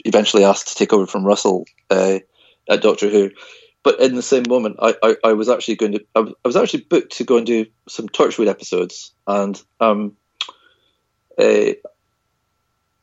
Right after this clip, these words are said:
Stephen saw, uh, the first episode of Jekyll, and he, he said, "What, what," he just asked casually, "What, what was it?" 'Cause I didn't know him before this job. Uh,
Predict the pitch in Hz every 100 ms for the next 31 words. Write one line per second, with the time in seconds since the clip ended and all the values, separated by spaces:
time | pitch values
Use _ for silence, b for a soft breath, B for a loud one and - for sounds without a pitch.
0 | _ - - 147 131 120 - 135 113 107
1 | 98 - _ 104 101 98 98 - 98 -
2 | 104 - _ _ - 104 - 107 98 95
3 | - - 117 107 107 92 - 101 98 98
4 | - - - - 107 - - 120 98 -
5 | - 110 - 107 127 107 98 - - 123
6 | 95 98 - _ - - 95 - - 117
7 | 113 107 107 101 90 117 98 - - -
8 | 110 92 -